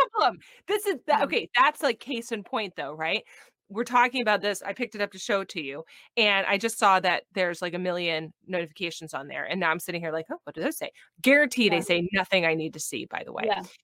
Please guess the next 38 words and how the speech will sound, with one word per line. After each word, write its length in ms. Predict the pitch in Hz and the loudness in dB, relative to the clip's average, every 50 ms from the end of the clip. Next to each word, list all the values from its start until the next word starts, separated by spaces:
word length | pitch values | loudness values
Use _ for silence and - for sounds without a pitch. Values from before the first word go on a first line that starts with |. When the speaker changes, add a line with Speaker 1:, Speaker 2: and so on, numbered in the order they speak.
| _ _ _ _ _ _ _ _ _ _ _ _ _ - | _ _ _ _ _ _ _ _ _ _ _ _ _ -2
Speaker 1:
One 240 | 190 220 240 240 247 | 2 4 6 6 8
other 220 | 247 233 226 208 | 8 6 6 4
tip 220 | - 262 214 208 | 4 2 0 0
that 120 | - 185 - | -2 -4 -4
these 180 | 180 160 - | -4 -6 -2
folks 280 | - 185 170 160 - - | -2 -2 -2 -2 -6 -6
gave 240 | - 170 160 151 165 | -4 -2 -2 -2 -4
me, 260 | 156 - 135 - 175 | -8 -8 -10 -12 -14
Sebastian 720 | - - - 165 165 156 151 - 160 160 151 151 151 147 - _ | -12 -10 -4 -2 -2 -2 -2 -4 -6 -8 -8 -8 -12 -14 -16 _
and, 340 | - 160 151 143 147 135 - 156 | -10 -8 -6 -6 -6 -6 -6 -6
um, 180 | 135 131 147 | -6 -6 -6
Sonia, 380 | - - 170 160 151 127 - - _ _ _ _ _ | -2 0 2 2 2 -2 -6 -10 _ _ _ _ _
is 440 | 226 220 208 190 170 165 156 - - _ _ _ _ - | 4 6 6 6 6 4 0 -4 -8 _ _ _ _ -8
to 120 | - 190 | -6 -6
turn 300 | - - - 226 220 220 | -4 -2 0 2 2 2
that 160 | 202 - - - | 2 0 0 -2
crap 320 | - 190 170 160 151 - | -2 0 0 0 0 0
off. 260 | 156 131 - - - | -2 -2 -2 -2 -2
Like, 180 | 185 180 - - _ | -2 -2 -2 -2 _
I 120 | 190 220 285 | 2 2 4
don't 200 | 277 285 214 202 180 175 | 4 4 2 2 2 0
Speaker 2:
Yeah. 20 | |
Speaker 1:
need 300 | 180 165 175 175 175 165 - 127 | 0 -2 -2 -4 -6 -4 -2 -2
all 80 | 135 - | -2 -2
those 280 | - - 98 - - | -2 -6 -8 -8 -8
m-, 80 | 160 - - | -10 -10 -8
notifications. 920 | 160 160 - - - - - - - - - - - - - - - - - _ 185 | -8 -8 -8 -10 -14 -14 -12 -12 -10 -10 -12 -12 -14 -16 -16 -18 -18 -18 -18 _ -4
Speaker 2:
Yeah. 180 | 196 202 185 | -2 0 4
Speaker 1:
Airplane 500 | 202 214 240 - - - 277 302 294 285 | 6 6 6 4 2 0 2 2 4 6
mode 340 | 277 277 285 285 285 294 277 | 6 8 8 8 8 6 4
is 160 | - 196 160 | 0 0 0
a 100 | 165 156 | 0 0
beautiful 640 | 151 160 151 143 156 175 185 208 196 - 202 202 202 | 0 -2 -4 -4 -2 -2 -2 -2 -4 -4 -6 -8 -6
thing. 380 | - 156 107 95 82 69 - - - _ _ _ - | -4 -6 -6 -6 -8 -12 -18 -20 -20 _ _ _ -12
No 220 | 160 156 160 165 | -4 2 4 6
Speaker 2:
Mm-hmm. 60 | 190 202 | 6 6
Speaker 1:
one, 200 | 214 214 214 - - | 6 6 4 2 2
like, 200 | 208 190 180 - | 2 2 2 0